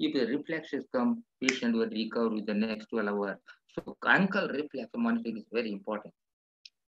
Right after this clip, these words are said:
Next important, you see, this patient has come with an unknown bite. No, what happened, nobody knows.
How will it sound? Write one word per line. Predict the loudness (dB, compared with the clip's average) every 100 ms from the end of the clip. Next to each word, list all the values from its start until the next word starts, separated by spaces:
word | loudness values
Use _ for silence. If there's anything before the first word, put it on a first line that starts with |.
| 0
Next | 4 4 2
important, | -2 6 6 6 0 0
you |
see, | 2 0 4
this | 2 4 2
patient | 2 4 4
has | 4 6
come | 6 6
with | 4 2
an | 0 2
unknown | 4 6 6 4
bite. | 4 6 6 2 -4 _ _ _ _ 2
No, | 6 8 8
what | 6 8
happened, | 6 6 2
nobody | 2 2 4
knows. | 4 2 -2